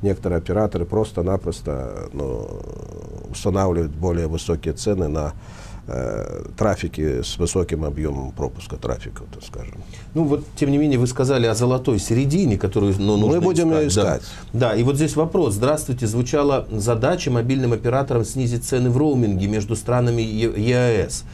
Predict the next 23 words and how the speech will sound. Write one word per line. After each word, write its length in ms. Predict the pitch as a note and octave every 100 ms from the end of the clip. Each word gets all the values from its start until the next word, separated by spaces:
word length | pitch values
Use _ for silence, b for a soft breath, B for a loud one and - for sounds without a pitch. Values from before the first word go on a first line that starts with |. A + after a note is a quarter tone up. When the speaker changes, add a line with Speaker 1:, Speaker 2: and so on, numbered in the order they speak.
| B -
Speaker 2:
Может, 300 | C3 C#3 -
хоть 240 | C3+ -
скинут 460 | - - C#3 C3+ A2+
в 60 |
рамках 320 | B2+ B2 A#2+
союзного 600 | - A#2+ D3 F#3+ C3+ A#2
государства 640 | G#2 G#2 G#2+ G#2 F#2+ - F#2+
Россия, 360 | G2 - G#2
Беларусь? 440 | F#2+ G#2 G#2+ G2 E2+
Стоимость 460 | - C#3 D#3+ B2
просто 400 | - A#2+ A#2+ A#2+
атомная. 420 | F#2+ - E2 E2+ E2+ B B G#2
Ну, 100 | A#2
действительно, 600 | C3+ C#3 A2+ G2+ G2 F#2+
по 120 | G2
телефону 480 | G#2+ G2+ G2+ C#3+ C3+
дорого 460 | A2 G#2+ F2 D#2+
говорить 460 | D#2+ F2 F2+ G#2 -
там 160 | D2+
с 120 | C#2+ G#2+
Москвой 520 | G#2+ - F#2+ G2 E2+
и 20 |
Минском. 440 | E2+ D#2+ - -